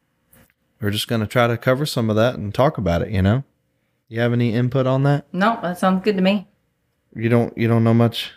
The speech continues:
Speaker 1: about what's going on on this
Speaker 2: Uh,
Speaker 1: episode?
Speaker 2: I just pr-, I just try to keep everybody in line.
Speaker 1: By the way, we decided we were gonna do this.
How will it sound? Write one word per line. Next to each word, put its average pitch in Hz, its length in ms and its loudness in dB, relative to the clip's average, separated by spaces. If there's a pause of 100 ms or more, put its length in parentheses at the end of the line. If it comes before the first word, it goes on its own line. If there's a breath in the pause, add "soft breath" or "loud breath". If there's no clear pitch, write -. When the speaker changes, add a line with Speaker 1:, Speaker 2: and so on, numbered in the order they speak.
(180)
Speaker 1:
about 113 280 0
what's - 220 -2
going 120 260 -4
on 117 320 0
on 117 140 -4
this 117 160 0
Speaker 2:
Uh, 196 60 4
Speaker 1:
episode? 127 480 -2 (100)
Speaker 2:
I 247 200 2
just 403 200 -12
pr-, 277 80 -4
I 233 320 -2
just 208 220 -6
try 190 180 2
to - 60 -8
keep 170 120 -4
everybody 156 440 0
in 143 100 -2
line. 147 460 -2 (1300)
Speaker 1:
By 131 200 2
the 117 100 0
way, 101 260 2
we 107 140 2
decided 110 420 2
we 104 120 2
were 101 120 2
gonna 98 200 0
do 95 220 0
this. 107 480 2